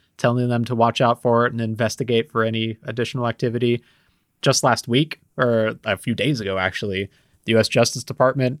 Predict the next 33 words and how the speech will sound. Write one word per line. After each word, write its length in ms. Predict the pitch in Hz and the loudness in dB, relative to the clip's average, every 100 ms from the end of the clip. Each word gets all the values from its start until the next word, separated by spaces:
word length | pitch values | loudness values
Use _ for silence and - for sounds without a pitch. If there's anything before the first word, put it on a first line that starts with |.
| - | -8
unsealed 440 | 120 101 123 120 | -6 -4 0 0
another 260 | 113 110 117 | 0 0 0
pair 220 | - 113 | 0 2
of 80 | 110 | 2
indictments 540 | 104 110 147 147 139 | 0 0 2 0 0
against 380 | 135 127 120 - | 0 0 0 -2
F 160 | 127 113 | -2 2
S 160 | 131 110 | 2 0
B 160 | 120 | 0
officers 640 | 110 127 156 - 131 127 - | 2 2 0 -2 0 -2 -2
responsible 640 | 104 - 117 123 147 139 | -4 -2 -2 0 0 0
for 180 | - 139 | 2 0
attacks 380 | 123 139 139 - | 2 0 0 -2
against 240 | 135 135 | -4 -4
the 140 | 139 | -4
energy 320 | 127 131 127 135 | -2 -2 -2 -2
sector 520 | - 135 - 147 147 _ _ _ - | 0 0 0 0 0 _ _ _ -6
in 180 | 113 | -4
two 140 | 113 131 | -2 2
thousand 320 | 123 123 117 | 4 4 0
twelve 320 | - 127 127 | 4 4 4
through 120 | 131 | 0
two 140 | 117 127 | -4 0
thousand 300 | 135 120 120 | 2 2 2
eighteen, 540 | 117 - 120 127 131 | -2 -2 -2 -2 -4
specifically 580 | - - 175 160 147 147 | -6 0 2 0 -2 -4
the 120 | 131 123 | 0 2
ones 260 | 123 123 | 2 0
responsible 500 | 120 - 113 110 123 | -4 0 -2 -2 -10
for 180 | 113 120 | -8 -4
the 120 | 104 | -4
Dragonfly 540 | 101 104 127 120 131 123 | -2 0 -2 -2 0 0
malware 480 | 123 120 127 123 | 2 2 4 2